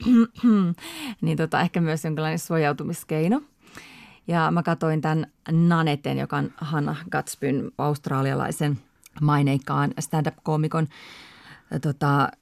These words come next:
parituntinen tai puolitoistuntinen stand-up show-esitys. Netflixin viime vuoden katsotuimpia juttuja, jossa, jossa se käänsi sen itseironian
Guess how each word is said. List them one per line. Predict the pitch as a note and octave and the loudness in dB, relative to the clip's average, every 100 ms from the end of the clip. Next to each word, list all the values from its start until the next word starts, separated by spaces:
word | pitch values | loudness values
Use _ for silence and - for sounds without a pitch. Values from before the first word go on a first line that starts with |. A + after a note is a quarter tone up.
| - | -4
parituntinen | D#3 D#3 D#3 D#3 D#3 D3+ | -2 0 0 0 0 0
tai | D#3 | -2
puolitoistuntinen | D3 D3+ D3 C#3+ - C#3+ C#3+ D3 D3 C#3 - - - - - C3+ | -2 -2 -2 -4 -6 -6 -4 -2 -4 -6 -14 -20 -20 -20 -14 -10
stand-up | C#3 - D3 C#3+ | -6 -2 -2 -2
show-esitys. | - D#3+ C#3+ - F3+ F#3 D#3 D#3 - - E3+ | -4 -4 -4 0 0 0 0 -2 -4 -4 2
Netflixin | E3 D#3+ D3+ C#3+ - C#3+ - - _ - - - C#3+ D3 | 2 2 -2 -4 0 0 -2 -6 _ -14 -14 -14 -6 0
viime | D#3 D3 C3 | 2 2 2
vuoden | C#3 D3 | 0 0
katsotuimpia | C#3+ D3 D3 C3 B2+ C#3+ C#3 | 0 -4 -4 -2 0 0 0
juttuja, | D3 - D3 D#3+ - - - - | -2 -4 -2 -2 -4 -18 -10 -4
jossa, | D3+ - C#3+ - | -2 0 -2 -2
jossa | D3 D3 | -4 -4
se | C#3 C#3+ - _ D3 F3 | -2 -4 -4 _ -4 0
käänsi | D#3+ D#3 - | 2 2 0
sen | C#3+ | 0
itseironian | F#3 - E3 - D#3 D3 C#3+ C3+ C#3 | 0 0 -4 0 0 2 2 2 0